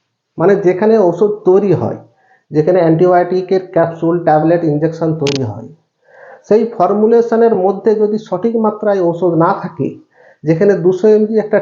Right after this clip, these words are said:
ট্যাবলেট সেখানে যদি দেড়শো এমজি থাকে, তাহলে কিন্তু একটা ডোজ ঠিকমতো কমপ্লিট করা যায় না, সেই ক্ষেত্রেও অ্যান্টিবায়োটিক রেসিস্ট্যান্ট হতে পারে। পৃথিবীতে যখন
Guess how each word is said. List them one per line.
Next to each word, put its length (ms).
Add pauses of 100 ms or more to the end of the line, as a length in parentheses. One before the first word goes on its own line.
ট্যাবলেট 360 (360)
সেখানে 320
যদি 140 (100)
দেড়শো 340
এমজি 300
থাকে, 240 (880)
তাহলে 280
কিন্তু 220 (500)
একটা 140 (120)
ডোজ 180 (120)
ঠিকমতো 380 (120)
কমপ্লিট 360
করা 220
যায় 220
না, 60 (400)
সেই 220
ক্ষেত্রেও 420
অ্যান্টিবায়োটিক 640 (520)
রেসিস্ট্যান্ট 540
হতে 220
পারে। 180 (1400)
পৃথিবীতে 560 (420)
যখন 300